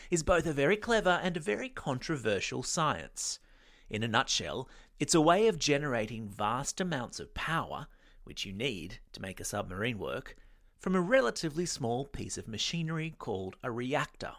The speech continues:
The submarine deal that Australia has just signed is all part of a new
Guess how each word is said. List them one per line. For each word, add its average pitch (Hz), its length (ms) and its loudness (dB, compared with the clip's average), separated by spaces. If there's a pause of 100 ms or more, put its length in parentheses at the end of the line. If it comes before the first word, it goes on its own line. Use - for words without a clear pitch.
(880)
The 143 120 2
submarine 165 720 4
deal 85 340 -4
that 120 120 -2
Australia 113 440 2
has 113 160 -4
just 185 400 -2
signed 101 560 -4
is 139 100 -2
all 202 260 4
part 110 340 -4
of 107 120 -6
a 120 60 -4
new 95 340 -6